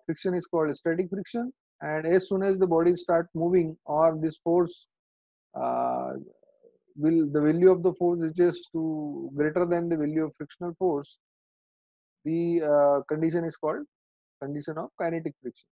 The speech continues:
Now, uh, they are designated by, uh, coefficient of static friction mu s and coefficient of kinetic friction mu k.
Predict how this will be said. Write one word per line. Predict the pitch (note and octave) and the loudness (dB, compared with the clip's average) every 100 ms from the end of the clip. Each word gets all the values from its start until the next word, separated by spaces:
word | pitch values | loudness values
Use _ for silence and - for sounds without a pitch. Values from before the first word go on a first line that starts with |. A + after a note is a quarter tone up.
| _ _ _ _ | _ _ _ _
Now, | D3 F3 F#3+ G3 | 0 2 2 2
uh, | E3+ E3 E3 D#3 | 4 4 4 4
they | D#3+ F#3+ | 6 6
are | F#3+ F#3 | 6 4
designated | D#3+ E3 E3+ E3+ F3 E3 | 0 -2 -4 -4 -4 -2
by, | E3 D#3+ D3+ | 0 2 2
uh, | C#3+ C3 B2 B2 | 2 2 0 -2
coefficient | C#3+ C#3+ F3 D#3 E3 | -4 -4 -4 -6 -6
of | D#3+ C3+ | -6 -6
static | B2 - D3+ E3 - | -8 -12 -10 -12 -10
friction | E3+ - G3 | -10 -10 -12
mu | F#3 D#3 D#3+ | -8 -6 -4
s | F3 F3+ | -4 -6
and | D#3+ E3+ D4+ _ _ _ _ | -8 -8 -12 _ _ _ _
coefficient | C3+ - D3+ D3 D3+ | -10 -10 -12 -12 -12
of | - - _ - | -14 -16 _ -10
kinetic | D#3 D#3+ D#3+ - | -8 -6 -8 -10
friction | D3 - A3 G#3+ | -14 -10 -8 -6
mu | D#3 - | -8 -8
k. | C3+ | -10